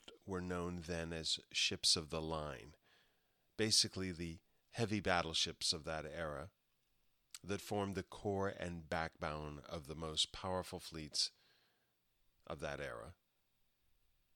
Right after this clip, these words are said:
Fleets were comparable to entire field armies on land. And just as in land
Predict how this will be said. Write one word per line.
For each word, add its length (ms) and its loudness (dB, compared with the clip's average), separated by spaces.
Fleets 360 2
were 80 2
comparable 680 0
to 160 2
entire 460 4
field 340 -2
armies 420 -2
on 220 -6
land. 480 -8
And 180 0
just 280 4
as 120 4
in 140 2
land 460 2